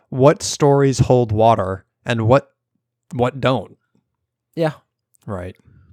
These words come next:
Speaker 2: I agree. Star Wars is, a, we're almost getting to the point where there's more bad Star Wars movies than there are good ones. And that's never a good thing for a franchise.
Speaker 1: Yeah,
Speaker 2: That's where
Speaker 1: it's
Speaker 2: Terminator movies have been
Speaker 1: Yeah.
Speaker 2: for so <laughs> long and Alien movies. They're so bad.
Speaker 1: Yeah, it's, it's,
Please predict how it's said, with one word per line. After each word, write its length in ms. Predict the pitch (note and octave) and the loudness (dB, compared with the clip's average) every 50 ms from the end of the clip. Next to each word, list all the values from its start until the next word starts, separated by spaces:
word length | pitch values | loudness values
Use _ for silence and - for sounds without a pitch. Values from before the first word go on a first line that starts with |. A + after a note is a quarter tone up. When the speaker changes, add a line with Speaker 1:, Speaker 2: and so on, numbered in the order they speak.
| _ _ _ _ | _ _ _ _
Speaker 2:
I 100 | - G#3 | -10 -8
agree. 260 | G#3+ - - D3 C3+ - _ _ _ _ _ _ _ - | -8 -6 -4 -6 -6 -6 _ _ _ _ _ _ _ -6
Star 220 | - - G3 A3 | -2 0 2 2
Wars 180 | B3+ C#4 C4 B3+ | 0 -2 -4 -6
is, 120 | F#3 C#3+ | -4 -4
a, 220 | F3+ D#3+ D3 - - _ _ - D3 D3 - - | -4 -6 -6 -10 -20 _ _ -12 -12 -12 -10 -8
we're 240 | D#3 C#3+ F#3 A3+ A#3 | -6 -2 -2 0 0
almost 260 | G3+ G3 A#3 B3+ - | 0 0 -2 -2 0
getting 240 | - F#3+ E3 E3 D3+ | -2 -2 -2 -4 -4
to 60 | - | -4
the 100 | D#3 C#3 | -4 -4
point 260 | - - C#3+ C3+ - | -2 -4 -4 -4 -6
where 200 | A2 B2 B2+ B2+ | -6 -6 -6 -4
there's 240 | A#2+ B2 A#2 G#2 G#2+ | -4 -6 -8 -8 -8
more 260 | G#2+ A2 B2 C#3+ D3+ | -6 -2 -2 -2 -2
bad 320 | C3+ - A#2 A2 A2 A#2+ A#2+ | -2 -2 -2 -2 -2 -2 -4
Star 240 | - - C3 B2+ B2+ | -6 -6 -4 -4 -4
Wars 160 | B2 B2+ - C#3 | -4 -6 -6 -8
movies 340 | C3+ C3 B2+ C3+ C3+ B2 - | -8 -6 -6 -8 -10 -8 -8
than 160 | B2 G#2+ G#2 | -8 -6 -6
there 180 | G#2 G2+ G2+ | -4 -4 -4
are 60 | G#2 G2 | -4 -4
good 200 | F#2+ G2 F#2+ F2 | -6 -8 -8 -8
ones. 440 | F2 D#2+ D2+ C#2 - - - - _ _ _ _ _ | -10 -14 -14 -16 -18 -20 -20 -20 _ _ _ _ _
And 140 | - A#2 A#2 | -12 -8 -6
that's 220 | A#2+ A#2+ - - | -6 -6 -6 -8
never 320 | B2 A#2 A2+ G#2 G2+ G#2+ G2 | -6 -6 -6 -6 -6 -6 -8
a 40 | F2 | -8
good 160 | G2 F2+ - | -10 -12 -12
thing 160 | - F#2 F2+ | -12 -16 -14
for 120 | - F#2+ | -12 -14
a 40 | F2+ | -12
franchise. 560 | E2+ F#2+ F2+ F2 - - D#2+ D#2+ E2 - - _ _ - | -12 -12 -14 -12 -12 -14 -14 -14 -14 -16 -20 _ _ -6
Speaker 1:
Yeah, 160 | - B2+ C3 | -2 0 2
Speaker 2:
That's 100 | C3 B2 | 2 2
where 80 | B2 D3 D3+ | 2 0 0
Speaker 1:
it's 80 | D3+ | -2
Speaker 2:
Terminator 480 | C3 D3 C3+ C3+ C3 B2 B2 A#2 A#2+ A2 | -2 -2 -2 -2 -2 -4 -4 -4 -4 -4
movies 320 | A2+ A2+ A2+ A2 A#2 A2+ | -4 -4 -6 -6 -6 -6
have 160 | - A#2+ G#2 - | -4 -6 -4 -4
been 160 | A#2+ A2+ A#2+ | -4 -4 -2
Speaker 1:
Yeah. 160 | A#2 A2+ A2 | 0 0 0
Speaker 2:
for 40 | A2 | 0
so 280 | A2+ - - A#3 G#3+ | 0 0 2 2 2
<laughs> 260 | F3+ F3+ D#3+ - _ D4 | 2 2 -2 -2 _ 0
long 340 | C#4+ - C#4+ - B3 A#3+ A#3 G3+ | 2 2 0 -2 -4 -6 -12 -10
and 100 | F#3+ F3 | -8 -6
Alien 380 | E3+ E3+ D#3+ E3 D#3 D3+ D3 | -4 -4 -4 -4 -6 -6 -4
movies. 440 | C#3 C#3 C#3+ C3 C3 C3+ D3+ C#3+ - - | -4 -6 -6 -6 -8 -10 -10 -12 -12 -12
They're 180 | D#3+ D#3 D3+ | -12 -12 -12
so 220 | D3+ - F#3+ E3+ C3+ | -12 -12 -12 -12 -12
bad. 380 | A2+ A2+ A2 A2 A2 A2+ A2+ _ _ _ _ _ _ | -12 -12 -12 -12 -14 -14 -16 _ _ _ _ _ _
Speaker 1:
Yeah, 280 | - A2+ A2+ G#2+ G#2 G#2 | -8 -6 -4 -2 -2 -2
it's, 300 | A#2+ A#2+ A#2 - - - - | -2 -4 -6 -6 -8 -8 -6
it's, 200 | C#3+ - - | -6 -6 -6